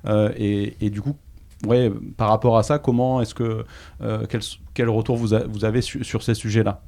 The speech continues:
Parce qu'après, on peut, on pourrait tomber, du coup, dans la logique, euh, où on se dit, euh, « Ok, euh, l'indicateur est vraiment éloigné de ce qu'on voulait. »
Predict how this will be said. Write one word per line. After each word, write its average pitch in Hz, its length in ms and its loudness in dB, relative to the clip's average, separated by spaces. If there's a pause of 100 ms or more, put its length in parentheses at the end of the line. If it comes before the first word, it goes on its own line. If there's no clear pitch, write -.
(140)
Parce 104 160 0
qu'après, 117 300 4
on - 20 6
peut, 127 200 0
on 120 100 0
pourrait 127 240 0
tomber, 123 300 2
du 110 100 -4
coup, 143 140 -4
dans 117 100 2
la 98 100 2
logique, 107 460 0 (320)
euh, 110 80 -10
où 120 220 -4
on 110 100 0
se 101 60 -6
dit, 123 200 -2
euh, « 110 220 4
Ok, 123 180 0
euh, 117 240 4
l'indicateur 117 540 2
est 117 60 2
vraiment 131 300 2
éloigné 120 300 4
de 113 80 2
ce - 80 -8
qu'on 110 80 0
voulait. » 113 320 4